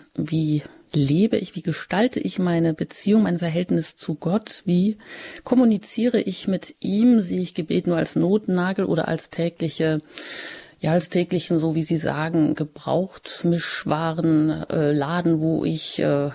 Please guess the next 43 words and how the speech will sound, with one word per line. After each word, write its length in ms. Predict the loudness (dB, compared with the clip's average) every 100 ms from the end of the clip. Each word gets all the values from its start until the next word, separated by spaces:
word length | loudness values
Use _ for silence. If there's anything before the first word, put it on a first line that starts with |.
| -4
einfach, 540 | 0 2 0 -4 -6 -6
äh, 240 | -4 -4 -4 -2
darum 260 | 0 0 0
bitte, 300 | -2 -4 -4
was, 260 | -4 0 0 0 -4
was 200 | -6 -4
jetzt 220 | -4 -4
gerade 240 | -2 0 0
einfach 340 | -2 -4 -6 0
alles 440 | 0 0 -2 -4 0
wichtig 360 | 0 0 -2 0
ist 180 | -2 -2
und 120 | -2
für 100 | -2
mich 300 | -4 -6 -2
ansteht 560 | 0 0 -2 -2 -2
und 100 | 0
was 160 | -2 -4
ich 140 | -6
brauche, 640 | -2 0 0 0 -2 -2 -6 -8 -12 -18 _ _ _ 0
um 220 | 2 2
einfach 340 | 2 0 -2
gut 140 | -2 -2
durch 120 | 0
den 140 | -2
Tag 240 | 0 -2 -2
zu 100 | -4
kommen, 280 | 0 0
ist 100 | 0
er 200 | -2 -6 -6
einerseits 420 | 0 2 2 -2
auch 80 | -4
berechtigt, 560 | -6 -4 -4 -4 -6 -4
aber 140 | -2
andererseits, 680 | -2 -2 -4 -6 -6 -8 -14 -16 -18 -18 -14 -8
dass 140 | -4
es 80 | 0
dabei 260 | 0 0 0
eben 140 | -2
auch 80 | -2
nicht 160 | -4
stehen 420 | -8 -10 -6 -4 -4
bleibt. 320 | -6 -8